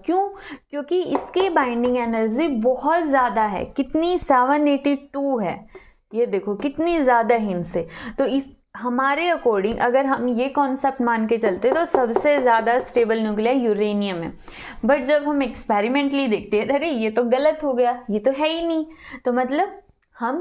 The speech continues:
कॉन्सेप्ट गलत मान रहे हैं, ठीक है। ये वाला जो कॉन्सेप्ट है totally wrong कॉन्सेप्ट है कि जो total binding energy directly proportional to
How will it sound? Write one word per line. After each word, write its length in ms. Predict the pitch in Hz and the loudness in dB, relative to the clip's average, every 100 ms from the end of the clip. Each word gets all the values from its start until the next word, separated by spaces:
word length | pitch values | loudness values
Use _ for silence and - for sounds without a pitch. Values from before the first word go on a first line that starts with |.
| 349 | -2
कॉन्सेप्ट 580 | 254 226 226 311 311 330 | -2 -2 -2 -2 -2 -2
गलत 320 | 302 285 262 | 0 0 0
मान 280 | 233 202 180 | 0 0 -2
रहे 140 | 165 | -4
हैं, 140 | - - - - - - - | -4 -10 -16 -20 -20 -10 -8
ठीक 140 | 214 | 0
है। 100 | 294 233 | 0 0
ये 180 | 202 254 | 0 0
वाला 280 | 285 294 285 | 2 2 2
जो 140 | 285 277 | -2 -2
कॉन्सेप्ट 720 | 247 233 226 254 226 220 220 | -2 0 -2 0 -2 -2 -2
है 120 | 233 - | -4 -2
totally 500 | 262 247 247 262 302 277 | 0 0 0 0 0 0
wrong 580 | 220 240 269 302 320 302 | 2 4 4 4 0 0
कॉन्सेप्ट 640 | 269 240 226 220 226 - 202 | 0 2 2 0 -2 -2 -4
है 100 | 180 | -2
कि 160 | 240 | -2
जो 140 | 233 277 | -2 -2
total 440 | 269 247 247 311 269 | 0 0 0 0 2
binding 440 | 254 233 226 233 233 | 2 0 0 0 0
energy 440 | 220 220 208 277 226 | 0 0 2 0 2
directly 440 | 214 202 247 254 | 0 0 -2 0
proportional 680 | 226 214 196 196 202 196 196 | -2 0 -4 -2 -2 -2 -2
to 140 | 285 | -2